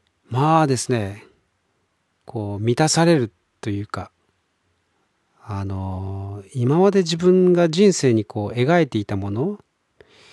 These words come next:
を、こう、はるかに、えー、超えるというか、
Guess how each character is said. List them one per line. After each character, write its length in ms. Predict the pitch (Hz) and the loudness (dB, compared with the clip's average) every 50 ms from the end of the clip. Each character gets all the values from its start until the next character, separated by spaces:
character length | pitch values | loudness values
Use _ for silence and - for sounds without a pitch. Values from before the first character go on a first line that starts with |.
| - - - - - - - - - - - - - _ _ _ | -20 -20 -20 -20 -20 -20 -20 -20 -20 -20 -20 -20 -20 _ _ _
を、 280 | - 135 139 135 - - _ _ _ _ _ _ _ _ _ _ _ - - _ _ _ | -2 0 0 0 -2 -6 _ _ _ _ _ _ _ _ _ _ _ -20 -20 _ _ _
こ 240 | - - 113 98 98 | -14 -12 -10 -10 -10
う、 40 | 98 | -4
は 160 | - - 233 | -2 0 0
る 100 | 240 214 | 0 2
か 140 | - 185 160 | 2 2 4
に、 260 | 135 120 110 104 - _ _ _ _ _ _ _ _ _ - - | 4 4 2 -2 -6 _ _ _ _ _ _ _ _ _ -12 -8
え 680 | 120 110 104 98 95 95 92 92 92 92 92 101 - _ | -6 -4 -4 -4 -4 -6 -6 -6 -8 -8 -10 -10 -12 _
ー、 120 | - - | -10 -2
超 140 | - 127 123 | 0 2 4
え 100 | 127 131 | 4 4
る 140 | 127 139 135 | 2 2 0
と 120 | - - | -2 -4
い 120 | 101 95 92 | -6 -6 -8
う 40 | 92 | -10
か、 400 | _ - 117 117 107 95 87 | _ -4 -4 -2 -2 -4 -6